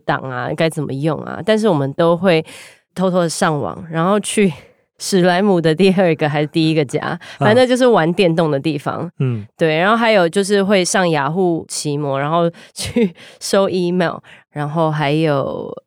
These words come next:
Speaker 1: 雅虎奇摩家族吧，因为家族就是其实是同好会嘛，
Speaker 2: 嗯。对。
Speaker 1: 论坛啊什么的，所以那时候我很喜欢的歌手，比如说S H E，
Speaker 2: 嗯。
Speaker 1: 我小时候算是追星族啦，
Speaker 2: 嗯，
Speaker 1: 但没有真的去追他们，
Speaker 2: 嗯。
Speaker 1: 但是我就是都会知道他们的资讯，S H E Energy，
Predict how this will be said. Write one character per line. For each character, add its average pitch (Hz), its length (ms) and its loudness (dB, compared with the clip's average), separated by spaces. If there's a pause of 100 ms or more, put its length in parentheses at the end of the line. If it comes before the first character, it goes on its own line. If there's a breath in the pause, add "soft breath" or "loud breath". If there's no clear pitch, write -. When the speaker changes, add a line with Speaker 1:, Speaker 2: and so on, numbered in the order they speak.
Speaker 1:
雅 190 260 -2
虎 277 260 -2
奇 196 260 0
摩 196 200 4
家 208 280 2
族 151 300 -4
吧， - 360 -6
因 311 120 0
为 285 100 4
家 285 220 4
族 214 220 0
就 240 180 0
是 240 100 -4
其 170 200 -6
实 180 120 -2
是 202 140 -4
同 156 320 -6
好 160 220 2
会 156 240 -2
嘛， - 120 -14
Speaker 2:
嗯。 - 140 -20
对。 113 180 0 (140)
Speaker 1:
论 202 260 4
坛 147 360 -2
啊 151 180 0
什 151 140 -6
么 139 100 -6
的， 135 180 -8 (240 loud breath)
所 247 140 0
以 247 80 4
那 233 240 0
时 220 80 0
候 208 80 4
我 165 100 4
很 156 360 0
喜 147 260 -8
欢 170 400 -2
的 156 140 0
歌 170 280 0
手， 160 220 -4
比 151 100 -6
如 156 60 -2
说 175 140 0 (100)
S 147 220 -4
H - 240 -6
E， 156 420 -4
Speaker 2:
嗯。 131 260 2 (180 loud breath)
Speaker 1:
我 220 120 -4
小 180 140 2
时 160 80 0
候 190 80 2
算 185 200 2
是 185 80 2
追 156 200 2
星 151 240 0
族 - 240 -10
啦， - 160 -8
Speaker 2:
嗯， 131 60 0
Speaker 1:
但 233 80 4
没 247 120 2
有 190 80 4
真 160 160 2
的 - 80 2
去 - 200 -6
追 165 300 0
他 170 140 0
们， 151 100 0
Speaker 2:
嗯。 - 20 -4
Speaker 1:
但 170 100 0
是 190 40 0
我 160 140 0
就 151 100 -8
是 156 100 -8
都 175 180 0
会 175 80 2
知 160 160 -4
道 160 80 2
他 151 100 -2
们 143 80 -2
的 - 60 -4
资 139 200 -8
讯 151 200 -4
，S 190 240 -2
H 202 180 -6
E 196 180 0
Energy， 175 600 -2